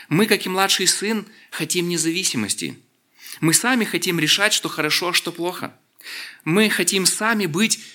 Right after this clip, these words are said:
режиссерами своей жизни. Женщина, которая идет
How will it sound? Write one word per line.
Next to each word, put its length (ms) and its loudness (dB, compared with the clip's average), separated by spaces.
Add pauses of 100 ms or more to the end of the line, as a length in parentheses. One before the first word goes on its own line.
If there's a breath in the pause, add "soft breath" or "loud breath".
(260 loud breath)
режиссерами 720 2
своей 380 -2
жизни. 520 -2 (2000 loud breath)
Женщина, 680 2 (220 loud breath)
которая 320 2
идет 480 0